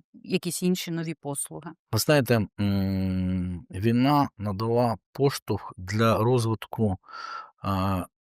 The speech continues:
Speaker 2: деяких напрямків, е, нових, які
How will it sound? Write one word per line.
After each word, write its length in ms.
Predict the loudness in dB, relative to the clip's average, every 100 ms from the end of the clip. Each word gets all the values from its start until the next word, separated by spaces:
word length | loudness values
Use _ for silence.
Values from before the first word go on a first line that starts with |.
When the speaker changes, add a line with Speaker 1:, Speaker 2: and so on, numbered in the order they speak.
| _ _ _ _
Speaker 2:
деяких 500 | -4 0 0 0 -4
напрямків, 600 | 2 2 2 -2 -4 -8 -8 -10
е, 80 |
нових, 540 | -4 -2 0 0 0 -4 _
які 600 | -8 -8 _ -2 0